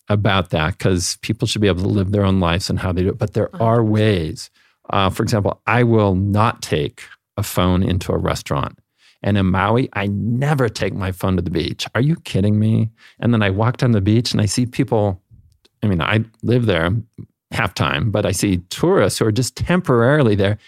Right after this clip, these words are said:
Speaker 1: and they're on their phone. It's like, why? So just deciding, and it's not so much about tiny habits, but it is about designing your life.
Speaker 2: Mm-hmm.
Speaker 1: And that's the broader picture of tiny habits is
Speaker 2: Mm-hmm.
Speaker 1: you can create the life you want.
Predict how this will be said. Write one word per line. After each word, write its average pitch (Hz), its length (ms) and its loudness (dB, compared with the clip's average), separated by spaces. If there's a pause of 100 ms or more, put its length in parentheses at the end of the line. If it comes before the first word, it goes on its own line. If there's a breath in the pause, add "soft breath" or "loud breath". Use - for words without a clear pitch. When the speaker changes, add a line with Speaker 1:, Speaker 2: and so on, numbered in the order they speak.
(300 soft breath)
Speaker 1:
and 120 100 -8
they're 120 120 -6
on 135 80 0
their 120 100 0
phone. 131 580 -2
It's - 160 -12
like, - 160 -10 (280)
why? 90 280 -12 (540 loud breath)
So 135 160 2
just 139 360 0 (400)
deciding, 113 800 2
and 110 160 2
it's - 220 -2
not 170 200 2
so - 120 0
much 101 200 2
about 90 300 0 (540)
tiny 143 400 0
habits, 78 420 -2
but 110 140 0
it 110 160 0
is 143 120 2
about 107 300 0
designing 104 600 2
your 82 140 0
life. 85 420 0
Speaker 2:
Mm-hmm. 196 100 -8
Speaker 1:
And 98 100 2
that's - 280 -2 (160)
the 92 100 0
broader 95 460 2
picture - 340 -4
of 90 80 -4
tiny 98 240 -2
habits 113 400 0
is 180 180 -4
Speaker 2:
Mm-hmm. 175 120 -12 (180)
Speaker 1:
you 165 140 -2
can 123 240 -4
create 113 340 -2
the 98 80 -4
life 92 380 -2
you 87 100 0
want. 110 400 0